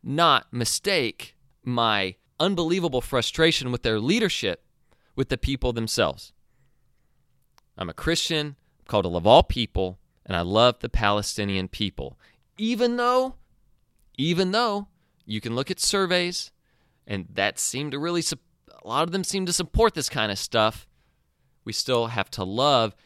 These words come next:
and hope for the best for those people. But here's where they're, here is where they're planting their flag. Here's where they're standing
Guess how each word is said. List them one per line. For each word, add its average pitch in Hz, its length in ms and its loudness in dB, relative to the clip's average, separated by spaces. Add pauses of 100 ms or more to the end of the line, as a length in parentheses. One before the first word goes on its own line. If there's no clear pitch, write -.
(160)
and 95 120 -4
hope 117 380 0 (360)
for - 100 -8
the 95 80 -2
best 98 340 0
for 95 140 -8
those 87 300 -4
people. 107 500 -10 (1400)
But 202 160 0
here's 262 280 -4
where 254 180 -2
they're, 220 280 -2 (260)
here 247 220 -10
is 233 180 -8
where 185 280 -4
they're 160 160 2
planting 175 380 2
their 151 100 4
flag. 123 320 0
Here's 226 280 -10
where 190 140 -4
they're 151 220 0 (320)
standing 160 640 -2